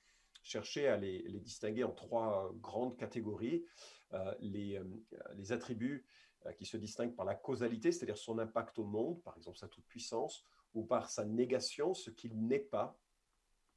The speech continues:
euh, par rapport au monde, hein, son, son, euh, son indépendance, son infinité, contrairement à ce que nous pouvons percevoir dans le monde, ou bien son éminence, préexistence, et cetera. D'autres ont essayé de classer différemment. Ils ont parlé des attributs,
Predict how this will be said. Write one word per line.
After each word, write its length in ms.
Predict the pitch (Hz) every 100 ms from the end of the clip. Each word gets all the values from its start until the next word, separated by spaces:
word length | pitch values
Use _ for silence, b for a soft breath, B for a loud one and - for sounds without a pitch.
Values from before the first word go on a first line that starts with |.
| -
euh, 140 | 123
par 180 | 110 104
rapport 260 | 101 117 101
au 60 |
monde, 320 | 107 104 110 92
hein, 160 | 104
son, 260 | 110 - 95
son, 420 | - 101 92 - B B B B B -
euh, 160 | 87 85
son 200 | 113 110
indépendance, 600 | 113 117 110 104 113 -
son 140 | 107
infinité, 720 | 113 113 113 113 110 104 113 - -
contrairement 500 | 95 - 101 98 101
à 60 | 92
ce 100 | -
que 100 | 104
nous 120 | 95
pouvons 300 | - 92 92
percevoir 480 | - - 98 95 95
dans 120 | 87
le 60 |
monde, 360 | 90 123 208 - B B B -
ou 80 |
bien 180 | 107 143
son 300 | 151 127 117
éminence, 840 | 131 139 120 95 107 - - - - -
préexistence, 640 | - 85 90 - 92 -
et 40 | 85
cetera. 460 | - 82 82 73 - _ B B B _
D'autres 340 | 135 170 170 -
ont 120 | 131
essayé 340 | 120 - 123 139
de 120 | 113
classer 360 | 110 110 -
différemment. 560 | 117 113 127 135 190 226
Ils 140 | 170
ont 80 | 113
parlé 340 | - 104 120 117
des 200 | 101 113
attributs, 540 | - - 107 120 113